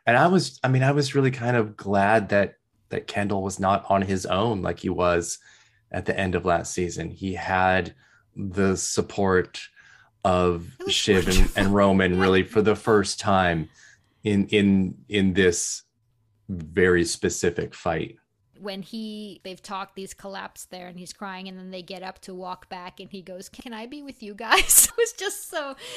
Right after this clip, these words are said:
Speaker 2: sweet.
Speaker 1: It's, it's very childlike. It was a
Speaker 2: Yeah.
Speaker 1: very ch-,
Speaker 2: They were
Speaker 1: like, re-,
Speaker 2: really children
Speaker 1: reverting.
Speaker 2: here.
Speaker 1: Yeah.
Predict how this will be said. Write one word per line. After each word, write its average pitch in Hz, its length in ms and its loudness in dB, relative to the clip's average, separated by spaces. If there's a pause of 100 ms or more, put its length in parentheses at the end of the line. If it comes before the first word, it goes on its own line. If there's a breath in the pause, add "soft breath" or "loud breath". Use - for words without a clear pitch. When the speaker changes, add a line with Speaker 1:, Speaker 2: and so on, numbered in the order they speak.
(100)
Speaker 2:
sweet. 294 1000 -6
Speaker 1:
It's, - 300 -4
it's 143 260 6
very 143 240 6
childlike. 123 760 2
It 107 120 4
was 104 200 2
a - 40 8
Speaker 2:
Yeah. 92 60 -2
Speaker 1:
very 107 320 6
ch-, - 240 -8 (400)
Speaker 2:
They 226 80 -4
were 214 60 2
Speaker 1:
like, 196 220 2
re-, - 120 -4
Speaker 2:
really 98 220 2
children 110 260 2
Speaker 1:
reverting. 101 380 4
Speaker 2:
here. - 160 -10 (200)
Speaker 1:
Yeah. - 240 -2